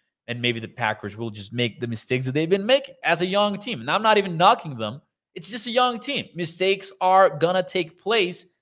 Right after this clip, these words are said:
And more specifically, if you wanna talk about Jordan Love,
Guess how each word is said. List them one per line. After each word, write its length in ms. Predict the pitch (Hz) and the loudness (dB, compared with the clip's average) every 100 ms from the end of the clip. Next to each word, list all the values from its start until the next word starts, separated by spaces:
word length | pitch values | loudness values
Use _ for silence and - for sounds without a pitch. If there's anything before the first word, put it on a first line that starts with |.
| _ _ _ - | _ _ _ -4
And 460 | 294 254 151 147 _ _ _ _ _ | 0 2 0 -6 _ _ _ _ _
more 180 | 196 214 | -2 0
specifically, 760 | 202 180 - 311 320 214 151 143 | 0 -4 -4 -4 -2 -6 -2 -4
if 100 | 135 | -2
you 120 | 180 | -2
wanna 180 | 175 160 | 0 0
talk 260 | - 160 | 2 2
about 320 | 151 151 123 135 | 4 2 2 0
Jordan 300 | 147 135 127 | 0 0 -2
Love, 360 | 233 269 208 | 2 2 2